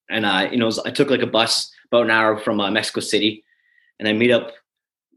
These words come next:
with a few of these Kenyans, and they're super friendly, super welcoming. And I, I did one day of training, and that one day I was like, "Wow, like, this is, this is how you train." Like, uh,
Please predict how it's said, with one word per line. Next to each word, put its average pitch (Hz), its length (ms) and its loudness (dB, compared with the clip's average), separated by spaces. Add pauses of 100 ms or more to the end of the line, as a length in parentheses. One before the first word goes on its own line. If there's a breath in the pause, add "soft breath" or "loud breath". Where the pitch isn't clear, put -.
with 113 180 -6
a 110 60 -4
few 123 160 0
of 117 60 0
these 110 140 0
Kenyans, 113 540 -2 (220)
and 101 140 -6
they're 90 160 -6
super 139 420 0
friendly, 120 460 -2
super 131 320 0
welcoming. 113 500 -2 (640)
And 113 80 -4
I, 101 200 0
I 107 40 0
did 123 160 0
one 139 140 2
day 127 140 2
of - 100 -8
training, - 400 -4 (720)
and 113 120 -4
that 107 140 0
one 120 180 2
day 117 220 4
I 92 80 0
was 90 140 -4
like, 80 160 -8
"Wow, 87 400 -2
like, 87 200 -10 (440)
this 127 180 2
is, 117 200 -2
this 127 180 0
is 120 80 -2
how 101 100 0
you 92 140 -4
train." 98 440 -2
Like, 87 160 -6
uh, 69 120 -10